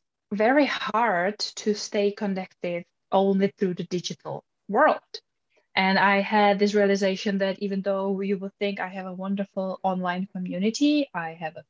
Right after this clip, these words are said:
Facebook group with lots of wonderful business owners, I'm part of other Facebook groups, I have lots of friends and connections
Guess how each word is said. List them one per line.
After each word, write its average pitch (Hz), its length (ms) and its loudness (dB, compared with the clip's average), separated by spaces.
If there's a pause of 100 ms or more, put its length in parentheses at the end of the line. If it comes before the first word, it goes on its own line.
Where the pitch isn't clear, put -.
Facebook 311 420 0 (120)
group 285 320 4
with 240 140 -2
lots 247 180 -4
of 240 80 -6 (100)
wonderful 233 420 0
business 226 340 0
owners, 214 420 0 (480)
I'm 180 180 -8
part 247 400 2
of 240 240 0
other 208 240 2
Facebook 208 440 0
groups, 196 400 -4 (320)
I 180 60 -6
have 180 180 -12
lots 233 320 4
of 233 100 0 (100)
friends 226 320 4
and 208 140 -2
connections 226 800 0